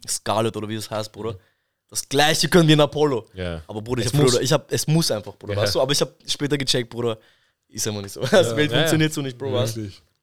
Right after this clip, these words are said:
Speaker 1: Und ja, wie gesagt, ähm, genau, dann hab ich eben angefangen mit dem Mixen und so, Bro, weißt du?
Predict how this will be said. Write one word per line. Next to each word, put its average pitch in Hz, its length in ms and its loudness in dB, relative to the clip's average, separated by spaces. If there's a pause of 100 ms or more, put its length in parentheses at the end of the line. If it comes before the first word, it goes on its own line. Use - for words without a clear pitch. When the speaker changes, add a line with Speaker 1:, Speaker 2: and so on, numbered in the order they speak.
Speaker 1:
Und 120 440 -6 (320)
ja, 113 280 -4
wie 120 80 -8
gesagt, 117 460 -6
ähm, 104 420 -10 (880)
genau, 117 300 -4 (140)
dann 110 120 -10
hab 151 120 -6
ich 160 80 -10
eben 165 120 -6
angefangen 151 380 -8
mit 127 120 -12
dem 127 80 -14
Mixen 135 300 -8
und 110 60 -12
so, 101 120 -12
Bro, 98 120 -10
weißt 110 200 -10
du? - 40 -20